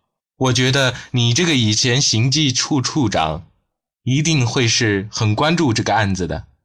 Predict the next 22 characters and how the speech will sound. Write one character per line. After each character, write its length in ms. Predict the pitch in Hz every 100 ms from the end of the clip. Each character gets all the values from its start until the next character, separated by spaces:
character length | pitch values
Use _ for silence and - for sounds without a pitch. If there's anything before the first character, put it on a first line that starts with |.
| _ _ _ _ _ _ _ _ _
”“哎， 500 | 139 156 151 143 135
没 380 | 131 123 123 147
兴 380 | 196 - 190 131
趣 320 | 107 117 104
啊。 440 | 92 85 80 73 - _ _ _ _ _ _ - -
就 160 | 180
是 160 | 160 170
因 180 | 170 160
为 240 | 131 131 - - - _ -
侦 180 | 170 170
查 380 | 127 113 127 135
现 300 | - 139 104
场 240 | 104 95
太 180 | 147 135
乏 240 | 95 95
味 220 | 127 120
了， 180 | 92 92 - -
我 120 | 98
才 220 | - 98
不 140 | 95
干 320 | 85 92 82
的。” 100 | 78